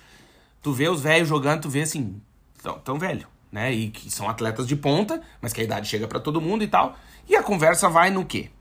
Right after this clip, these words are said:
O esforço disso. Pega um jogador aí famoso, para de jogar, tu vê que o cara engorda, vai pra bebida, não sei o quê, tá. Por quê? Porque geralmente essas pessoas não tiveram infância,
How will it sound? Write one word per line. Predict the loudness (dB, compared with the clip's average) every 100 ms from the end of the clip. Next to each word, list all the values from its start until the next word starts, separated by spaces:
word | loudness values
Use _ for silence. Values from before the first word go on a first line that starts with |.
| _
O | 0
esforço | 0 0 -2 2 2 2 -2
disso. | -4 -6 -8 -14 -20 -20 -20 -20 -20 -20 -20 -20 -20 -20 _ -20 -20 _ 2
Pega | 4 6
um | 6
jogador | 6 6 6 6
aí | 6 4
famoso, | 4 4 6 6 6 2 -8 -14 _ _ _
para | 2 4
de | 2
jogar, | -2 2 2
tu | 2
vê |
que | -4
o |
cara | -4 -4
engorda, | -4 -2 -2 -2 -8 -14 -18 -14
vai | -10
pra | -4
bebida, | -4 -2 -2 -2 -4 -10 -12
não | -12
sei | -12
o |
quê, | -8 -8 -8
tá. | -10 -10
Por | -6
quê? | -4 -4 -6 -20 -20 -20
Porque | 0
geralmente | 4 6 4
essas | 2 -2
pessoas | -2 -2
não |
tiveram | 2 2 4
infância, | 4 6 6 2 -6